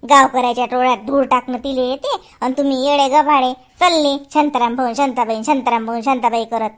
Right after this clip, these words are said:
हम्म, आम्हालाच काय करा लागते. बरं मी काय म्हणतो,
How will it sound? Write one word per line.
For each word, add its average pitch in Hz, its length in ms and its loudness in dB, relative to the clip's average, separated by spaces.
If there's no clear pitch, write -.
हम्म, 247 500 -2
आम्हालाच 233 380 -4
काय 277 160 -2
करा 269 180 -2
लागते. 247 340 -8
बरं 262 160 2
मी 277 160 -2
काय 262 180 -2
म्हणतो, 254 280 -8